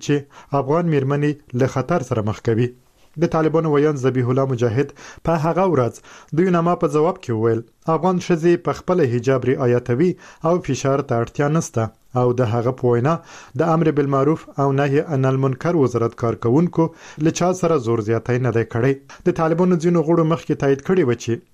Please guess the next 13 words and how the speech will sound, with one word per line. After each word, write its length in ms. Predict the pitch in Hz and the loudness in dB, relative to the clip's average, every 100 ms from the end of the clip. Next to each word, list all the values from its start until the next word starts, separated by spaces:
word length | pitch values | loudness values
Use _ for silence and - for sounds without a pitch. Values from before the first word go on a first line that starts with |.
| 127 | -2
ځینې 180 | 135 127 | 0 0
ښځې 240 | - 135 143 | -2 0 -2
په 60 | 135 | 0
بشپړ 360 | 120 135 - 123 117 | -2 -2 0 0 2
ډول 200 | 165 175 - - - | 2 0 -2 -20 -6
د 180 | 139 160 | 0 0
حجاب 260 | 160 156 165 165 | 2 0 -2 -2
نه 100 | 151 | 0
رعایت 480 | 165 170 143 135 139 | 0 0 0 0 0
په 100 | 131 | -4
تور 220 | 127 139 | 0 0
نیول 280 | 135 123 120 | 0 0 0
سوي، 320 | 110 180 147 | 0 0 0